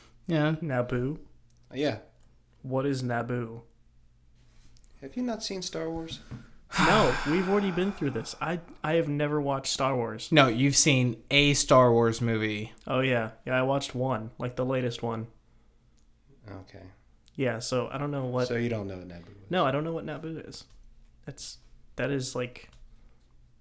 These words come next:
Speaker 2: foreign language to
Speaker 3: Late
Speaker 2: me.
Speaker 3: nineties, early two thousands, though, Star Wars features a planet called Naboo.
Speaker 2: I see.
Speaker 3: And that's a
Speaker 2: Well
Speaker 3: planet I would wanna live on.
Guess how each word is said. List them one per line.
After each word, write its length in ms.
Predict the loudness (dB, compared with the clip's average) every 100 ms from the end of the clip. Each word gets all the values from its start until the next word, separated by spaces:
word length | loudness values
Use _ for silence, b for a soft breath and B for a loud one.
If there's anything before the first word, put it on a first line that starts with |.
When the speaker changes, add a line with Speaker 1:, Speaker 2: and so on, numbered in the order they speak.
| -20 -16
Speaker 2:
foreign 340 | -4 0 0
language 440 | -2 -4 -6 -6 -6
to 100 | -2
Speaker 3:
Late 180 | -2 0
Speaker 2:
me. 80 |
Speaker 3:
nineties, 340 | 0 0 -2 -4
early 220 | -6 -8
two 200 | -8 -12
thousands, 580 | -12 -12 -10 -12 -12 -12
though, 180 | -12 -10
Star 340 | -10 -10 -14
Wars 440 | -14 -14 -16 -16 -20 _ _
features 480 | -18 -16 -14 -12 -14
a 60 | -14
planet 360 | -20 -18 -18
called 240 | -18 -18 -18
Naboo. 340 | -18 -18 -20 -20 -20 -20 -20 -14 -8
Speaker 2:
I 120 | -6
see. 200 | -6 -10 -20 -20 _ _ _ -20 -20 -20 -20 _ -20 _ _
Speaker 3:
And 100 | -8
that's 160 | -2 -2
a 40 |
Speaker 2:
Well 100 | -2
Speaker 3:
planet 260 | -4 -8 -10
I 60 | -12
would 140 | -14
wanna 180 | -16 -16
live 160 | -18 -16
on. 180 | -18